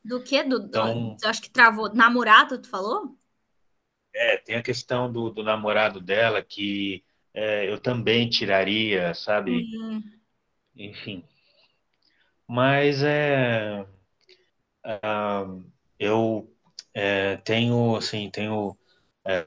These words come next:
Speaker 2: tenho muito, tenho muito orgulho do, dos dois, é, dos dois livros, tanto que, é, foram publicados antes de eu completar trinta anos,
Speaker 1: O,
Speaker 2: né?
Speaker 1: antes de o quê?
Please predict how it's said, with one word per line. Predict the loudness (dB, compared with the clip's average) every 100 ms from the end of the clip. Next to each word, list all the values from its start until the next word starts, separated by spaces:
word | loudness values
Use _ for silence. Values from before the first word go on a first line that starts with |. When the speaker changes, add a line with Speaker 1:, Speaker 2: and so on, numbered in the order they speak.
| _
Speaker 2:
tenho | -4 -2
muito, | 0 2 2 2 2 2 0 -2
tenho | -2 0
muito | 0 0 2
orgulho | 2 2 -2 -2 -4
do, | -4 -6 -6
dos | -12 -6
dois, | 0 2 2 -2 -4 -6 -6 -10 -12
é, | -10 -10 -10 -12
dos | -12 -8
dois | -6 -6
livros, | -4 -6 -6 -4
tanto | 2 4 2
que, | 4 8 8 6 -2 -20 -20 _ _ 0
é, | 4 4 2
foram | 2 2 4
publicados | 2 2 2 4 4 4
antes | 0 2
de | 0
eu |
completar | 0 -2 -6 -10 _ _ _
trinta | -4 2
anos, | 4 2 -2 -8 -12 -12 -16 _ _ _ _ _ -18 -18 -20 -20 _ -6
Speaker 1:
O, |
Speaker 2:
né? | -4 0
Speaker 1:
antes | -2 0 -2
de | -4
o |
quê? | 0 2